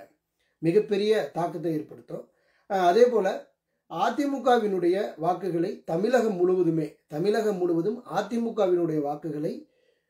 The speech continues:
அஹ், அம்-, அமமுக, அம்மா மக்கள் முன்னேற்ற கழகம் கட்சியினர், டி டி வி தினகரன் ஐயா தலைமையிலான கட்சி வந்து அதிகமான வாக்குகளை பிரிக்கும். தென் மாவட்டங்கள்ல அதிகமான வாக்குகளை, அதிகமான வாக்குகளை தென் மாவட்டங்களில் இருக்கக்கூடிய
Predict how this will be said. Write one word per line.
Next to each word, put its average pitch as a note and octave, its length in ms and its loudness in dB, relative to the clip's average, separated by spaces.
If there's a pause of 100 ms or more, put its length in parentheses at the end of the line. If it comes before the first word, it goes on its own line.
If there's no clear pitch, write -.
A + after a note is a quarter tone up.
(220)
அஹ், D#3 300 0 (760)
அம்-, F#3+ 420 -4
அமமுக, G3+ 500 2 (280)
அம்மா G#3 300 -2
மக்கள் G3 280 0
முன்னேற்ற E3 320 0
கழகம் D3 380 -8
கட்சியினர், - 400 -10
டி F#3+ 160 -8
டி G3 80 -6
வி F3 120 0
தினகரன் D#3+ 360 0
ஐயா C#3+ 140 -2
தலைமையிலான C#3+ 500 -4
கட்சி D3 260 -10
வந்து C3+ 220 -8 (340)
அதிகமான F#3+ 640 0
வாக்குகளை D3+ 480 -6
பிரிக்கும். - 380 -18 (360)
தென் B3 200 2
மாவட்டங்கள்ல E3+ 640 2 (500)
அதிகமான A#3+ 640 0
வாக்குகளை, E3 560 -2 (280)
அதிகமான A3 680 0
வாக்குகளை E3 520 -2 (240)
தென் F3+ 160 0
மாவட்டங்களில் F3+ 520 0
இருக்கக்கூடிய D#3 420 -4